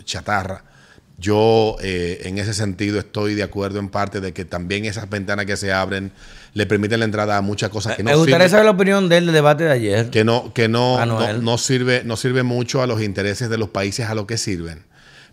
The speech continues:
Speaker 1: Pero sí, ciertamente, ha habido un despertar en una parte del electorado que ya está agotado.
Speaker 2: ¿Y qué dijo Trump ayer en
Speaker 1: Y
Speaker 2: la
Speaker 1: la,
Speaker 2: entrevista con Tucker?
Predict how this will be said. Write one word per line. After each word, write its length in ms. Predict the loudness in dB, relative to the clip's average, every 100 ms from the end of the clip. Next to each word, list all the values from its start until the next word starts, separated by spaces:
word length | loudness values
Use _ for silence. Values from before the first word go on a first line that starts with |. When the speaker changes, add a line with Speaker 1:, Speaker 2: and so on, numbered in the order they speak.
| _
Speaker 1:
Pero 440 | 2 4 4 0 -2
sí, 260 | -2 0
ciertamente, 840 | 0 0 0 -2 -2 -4 -4 -6 -6
ha 120 | -6
habido 200 | -4 -4
un 120 | -4
despertar 800 | -4 -4 -6 -4 -2 -2 -4 -12 -12
en 220 | -8 -6
una 220 | -6 -6
parte 320 | -8 -4 -6
del 200 | -4 -2
electorado 600 | -2 -4 -4 -2 -2 -4
que 160 | -6 -4
ya 200 | -2 -2
está 460 | -2 -4 -2 0 0
agotado. 680 | -4 -8 -6 -4 -4 -2
Speaker 2:
¿Y 100 | -2
qué 220 | 2 4 8
dijo 260 | 8 6
Trump 220 | 4 4
ayer 140 | 4 4
en 40 |
Speaker 1:
Y 40 | 4
Speaker 2:
la 80 |
Speaker 1:
la, 40 | 4
Speaker 2:
entrevista 200 | 6 4
con 160 | 4 4
Tucker? 420 | 4 4 -2